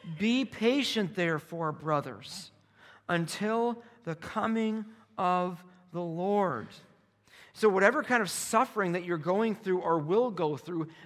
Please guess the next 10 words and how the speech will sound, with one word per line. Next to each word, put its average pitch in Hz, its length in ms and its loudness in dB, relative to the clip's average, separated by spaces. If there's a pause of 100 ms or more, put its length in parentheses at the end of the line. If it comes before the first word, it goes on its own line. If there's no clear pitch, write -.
the 180 80 -2
path 220 600 2 (100)
to 175 140 -2
hope 175 600 -2 (1300)
is 185 160 0
patience. - 920 -2 (1120)
Now, 220 140 2
why 214 200 4
would 311 160 0
James 233 520 0